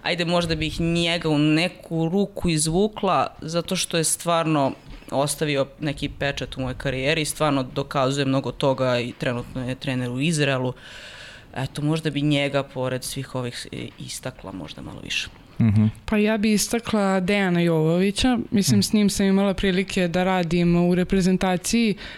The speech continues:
Speaker 3: Stvarno je čovek koji dosta zna o, o vaterpolu i koji nas je mnogo toga naučio. E, i sa njim jesu možda bili jedni od težih treninga, ali smo mnogo naučili, tako da
Speaker 2: Mhm.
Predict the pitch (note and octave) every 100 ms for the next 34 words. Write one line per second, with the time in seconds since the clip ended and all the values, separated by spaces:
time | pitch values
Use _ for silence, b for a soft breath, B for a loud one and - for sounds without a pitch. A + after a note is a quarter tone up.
0 | B - G#3 G3+ F#3+ F#3+ F#3 - F#3+ F#3
1 | G3 - F3+ F#3+ F#3+ B B B E3 D#3+
2 | G3 G3+ - F3 F3 F3+ F3 F3 - F3+
3 | - F3+ F3+ F3 A3+ - G#3 G3 F#3+ F#3
4 | G3 F#3+ F#3 F3+ F#3+ F#3 F3+ F3 F#3+ F3
5 | E3+ E3 - G3+ G#3+ G#3 B B B B
6 | B F3 F3+ F3+ - B B B F#3+ F#3
7 | G#3+ G3+ G#3 A#3 G#3+ G3 G3 - B3 A3
8 | G3+ G#3+ G#3 G3+ A3 F#3+ G#3 F#3 - G3
9 | A#3 A#3 - A3 G#3 A3+ G#3+ G3 F#3 -
10 | F#3 F#3+ F#3+ - F#3+ F#3+ F#3+ F3+ F3 E3+
11 | E3 F3+ E3+ E3+ E3+ - F3 E3+ A2+ A#2+